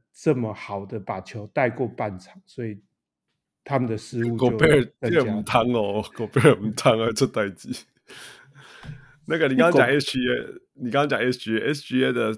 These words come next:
Speaker 2: 抄截是联盟第一名的，你可以想象吗？
Speaker 1: 对。
Speaker 2: 联盟最会进攻的人，再搭配上联盟最会抄截，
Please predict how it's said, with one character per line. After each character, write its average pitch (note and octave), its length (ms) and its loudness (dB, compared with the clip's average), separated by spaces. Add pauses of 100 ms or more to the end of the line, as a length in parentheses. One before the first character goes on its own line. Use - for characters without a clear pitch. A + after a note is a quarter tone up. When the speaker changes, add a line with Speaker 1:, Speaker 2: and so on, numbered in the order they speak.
Speaker 2:
抄 A2+ 260 0
截 G2 220 -10
是 - 160 -8
联 G#2 140 -4
盟 G2 220 -8
第 G2+ 180 -6
一 G2 40 -6
名 F2+ 80 -14 (160)
的， - 60 -20 (440)
你 A2 60 -16
可 C3 200 0
以 C3+ 40 0
想 G2 200 -6
象 G2+ 200 -4
吗？ G2 140 -10
Speaker 1:
对。 - 80 -18
Speaker 2:
联 C#3 120 0
盟 B2+ 220 -2
最 D3 180 0
会 C3 160 2
进 C3 180 -2
攻 A2 200 -4
的 G#2 80 -4
人， - 200 -16 (760)
再 C#3 180 2
搭 A#2 240 0
配 A2 220 -4
上 G#2 200 -4
联 G#2 120 -6
盟 G2 120 -8
最 A2+ 140 -4
会 G#2+ 80 0
抄 G2 200 -6
截， G2+ 120 -12